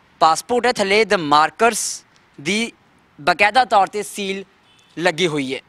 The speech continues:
मयूर, आपका चौवन हज़ार या, यानी कि पंजाबी चुरंजा हज़ार, तो आपका अठावन हज़ार,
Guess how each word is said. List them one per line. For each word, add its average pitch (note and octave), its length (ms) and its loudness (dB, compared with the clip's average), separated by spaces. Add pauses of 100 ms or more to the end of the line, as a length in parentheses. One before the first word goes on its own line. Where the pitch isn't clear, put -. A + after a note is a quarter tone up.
(2000)
मयूर, B3 240 2
आपका G#3 880 2 (200)
चौवन F3+ 280 0
हज़ार C3 400 -2
या, D3+ 420 -4
यानी D#3 240 -4
कि E3+ 100 -10
पंजाबी E3 380 -6
चुरंजा F3 360 -4
हज़ार, D3 300 -2
तो E3 140 -14
आपका D3+ 480 -4
अठावन D#3 360 -2
हज़ार, A#2 360 -6